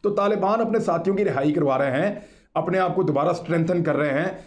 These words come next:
वो एक पॉलिटिकल प्रोसेस का हिस्सा बनने जा रहे हैं, वो अफगानिस्तान में आने वाली हुकूमत बनाने के लिए सोच रहे हैं। अफगानिस्तान पे उनका अमलन कंट्रोल तो है, ताकत के मैदान में उन्होंने रशिया को हराया, बहुत ज़बरदस्त कारनामा किया, पाकिस्तान उनके साथ था।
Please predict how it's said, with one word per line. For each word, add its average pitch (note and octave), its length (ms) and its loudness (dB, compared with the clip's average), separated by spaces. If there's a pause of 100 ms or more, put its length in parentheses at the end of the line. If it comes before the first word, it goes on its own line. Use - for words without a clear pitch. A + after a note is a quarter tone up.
(160)
वो F3+ 100 2
एक F#3+ 140 0
पॉलिटिकल F#3+ 340 0
प्रोसेस E3+ 380 0
का F#3+ 100 0
हिस्सा D#3 280 0
बनने D3+ 220 2
जा C3+ 180 2
रहे C3+ 140 2
हैं, F#3 300 -2 (260)
वो D#3+ 100 2
अफगानिस्तान F3+ 760 2
में G3 160 2
आने F#3 280 0
वाली G3+ 200 2
हुकूमत G#3+ 380 0
बनाने G3 320 2
के G3 80 0
लिए F#3+ 160 2
सोच D#3 260 0
रहे C#3 140 2
हैं। - 260 -8 (1000)
अफगानिस्तान G#3+ 540 0
पे A#3 380 0 (140)
उनका G3+ 220 4
अमलन A#3 320 2
कंट्रोल A3 340 2
तो G3 100 2
है, - 380 -2 (520)
ताकत G#3+ 300 0
के A#3 80 2
मैदान G#3 280 2
में A3 120 2
उन्होंने G#3 240 4
रशिया G3+ 220 0
को G3 120 2
हराया, C#3+ 440 0
बहुत B2 420 -2
ज़बरदस्त C3 480 -2
कारनामा E3+ 340 2
किया, D3+ 200 2
पाकिस्तान D3 440 0
उनके D3+ 160 0
साथ C3+ 180 -2
था। - 280 -10